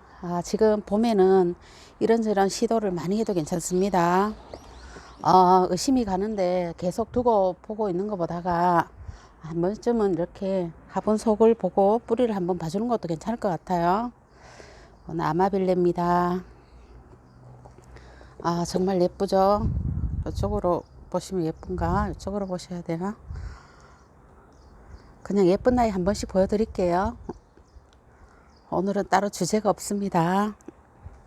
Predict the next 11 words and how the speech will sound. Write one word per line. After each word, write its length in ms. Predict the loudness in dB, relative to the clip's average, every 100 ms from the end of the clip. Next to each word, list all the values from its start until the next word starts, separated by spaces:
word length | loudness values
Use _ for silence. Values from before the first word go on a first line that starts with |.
| -20 -20 -18 -18 -14 -8 -4
너무 220 | 0 2 2
예뻐서 760 | 2 -2 -2 0 2 2 0 -6 -18 -20 -12
오늘 640 | -2 2 2 4 2 0 -4 -12 -20 -20 -20 -20 -4
어, 280 | 2 2 2 0
피치 300 | -4 -2 -6
생크림 920 | -4 -2 -2 -2 0 0 2 0 -4 -8 -12 -14 -14 -12
요거 340 | -10 -8 -10 -12 -20 -20 -20 -20 _ -12
천 180 | -2
원짜리 340 | 0 0 -2 -2
두 220 | -4 -4
개. 440 | -2 0 0 -4